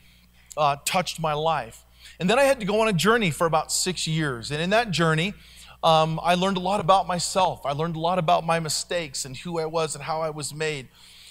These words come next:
And then at the age of twenty-one, when I rededicated my life, God put me in a church. And I'd never really been in a church like that. Uh, people have a lot of opinions about church. People think a lot of things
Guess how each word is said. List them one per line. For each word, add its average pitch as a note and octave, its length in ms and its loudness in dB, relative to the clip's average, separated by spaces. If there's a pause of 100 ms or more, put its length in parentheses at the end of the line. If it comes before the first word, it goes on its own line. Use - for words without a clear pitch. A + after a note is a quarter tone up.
And E3+ 80 0
then G3 120 2
at E3+ 80 -2
the G#3+ 100 0
age B3+ 140 -2
of F#3+ 100 -2
twenty-one, F#3+ 680 0
when D#3+ 100 0
I D3 60 2
rededicated F#3+ 720 -2
my D3 100 -2
life, E3 460 -2 (420)
God G#3 380 4
put G#3+ 280 -2
me F3 200 -6
in D#3+ 80 -4
a D#3 40 -2
church. - 640 -2 (580)
And F#3 80 0
I'd F#3+ 160 2
never B3+ 280 2
really B3 280 -2
been G#3 320 0
in F#3 140 -4
a E3 60 -2
church - 480 -4 (200)
like C3 340 -4
that. A#2+ 260 -10 (1080)
Uh, C#3+ 360 -2 (180)
people C#4+ 300 0
have B3 140 6
a A3 40 2
lot G#3 240 6
of F#3 80 0
opinions E3+ 600 -4
about C3 320 0
church. - 560 -6 (800)
People C4+ 280 0
think A3+ 280 -2
a G3 40 -2
lot F3+ 300 2
of E3+ 160 -2
things B2+ 480 -6